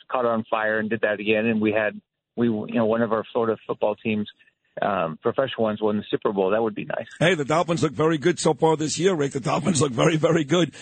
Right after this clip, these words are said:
Speaker 2: So on the way out, uh, uh, I know, again, DeSantis, you work with him every day. He's the governor. You're the senator inside the same state. Great state of Florida. But, uh, on record, Rick Scott,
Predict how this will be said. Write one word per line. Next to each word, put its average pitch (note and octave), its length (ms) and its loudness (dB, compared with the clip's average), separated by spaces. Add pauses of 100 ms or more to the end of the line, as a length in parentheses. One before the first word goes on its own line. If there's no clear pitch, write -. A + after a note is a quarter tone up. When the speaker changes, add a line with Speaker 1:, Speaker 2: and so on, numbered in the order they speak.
(120)
Speaker 2:
So G3+ 220 4
on D#4 120 2
the D4 80 -4
way B3 200 2
out, G#3+ 340 0
uh, D#3+ 380 2
uh, D#3 180 -2
I D3+ 200 2
know, F#3 160 2
again, E3+ 260 0
DeSantis, F3+ 840 2
you C#3+ 120 2
work E3 180 2
with D3+ 100 -4
him D#3 120 2
every D3 220 0
day. E3+ 260 2
He's C#3 240 -2
the C#3+ 80 -2
governor. F3+ 360 2
You're D3+ 200 2
the C3 120 -2
senator E3 460 2
inside D3+ 360 0
the C#3 100 -4
same D3 280 2
state. F3+ 320 2
Great F#3+ 260 0
state F2 260 -8
of D#2 80 -10
Florida. D#2+ 400 0 (520)
But, E3+ 320 0
uh, F3+ 280 0
on C4 320 0
record, G#3+ 440 -2
Rick G#2 200 -10
Scott, D2+ 400 -2